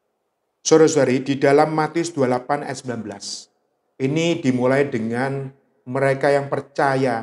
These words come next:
dan dibaptis di dalam nama Bapa, Putra, dan Roh Kudus. Ini artinya dibaptis di dalam Allah Tritunggal. Selanjutnya dalam dua Korintus pasal tiga belas ayat tiga belas, ini adalah di dalam surat kiriman,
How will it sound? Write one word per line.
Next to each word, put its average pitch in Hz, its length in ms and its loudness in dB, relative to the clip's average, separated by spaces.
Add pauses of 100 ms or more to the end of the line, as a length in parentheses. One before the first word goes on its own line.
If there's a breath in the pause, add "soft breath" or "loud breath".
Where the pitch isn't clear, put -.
dan 123 220 -4
dibaptis - 840 -8 (300)
di 135 80 -2
dalam 135 320 2
nama 139 240 -2
Bapa, 143 560 -2
Putra, 135 640 -4
dan 113 320 -10
Roh 117 160 -6
Kudus. - 480 -12 (320)
Ini 156 240 -2
artinya 156 320 2
dibaptis 156 720 -2
di 131 80 -2
dalam 127 480 -4 (320)
Allah 107 240 -6
Tritunggal. 131 560 -2 (800)
Selanjutnya 170 400 4
dalam 151 240 4
dua 147 180 4
Korintus 165 380 0
pasal 175 240 0
tiga 151 240 -2
belas 131 400 -4
ayat 131 240 -6
tiga 107 240 -14
belas, 131 560 -2 (400)
ini 127 160 -6
adalah 117 240 0
di 117 160 -2
dalam 120 160 2
surat 123 400 -2
kiriman, 117 480 -6